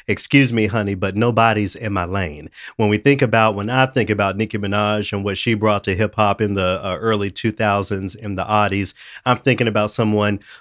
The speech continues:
who was completely different, at least at the time, and that being that something that propelled her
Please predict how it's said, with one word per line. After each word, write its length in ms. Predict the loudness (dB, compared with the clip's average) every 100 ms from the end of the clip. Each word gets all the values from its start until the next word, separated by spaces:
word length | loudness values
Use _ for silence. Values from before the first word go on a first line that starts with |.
| 0
who 180 | 0
was 260 | 2 0 -2
completely 800 | -6 -6 -8 0 2 2 0 -2
different, 400 | 0 0 -2 -6
at 120 | -4
least 400 | 0 0 -2 -6 _
at 200 | 0 2
the 100 | -4
time, 500 | 2 4 4 0 -4 -12 -6
and 200 | -2 4
that 260 | 4 4 2
being 400 | 2 4 2 2
that 300 | 0 0 -4
something 720 | -2 0 0 0 -2 -2 -8 -14 _
that 200 | 0 2
propelled 500 | -2 -2 2 2 2
her 340 | 0 0 0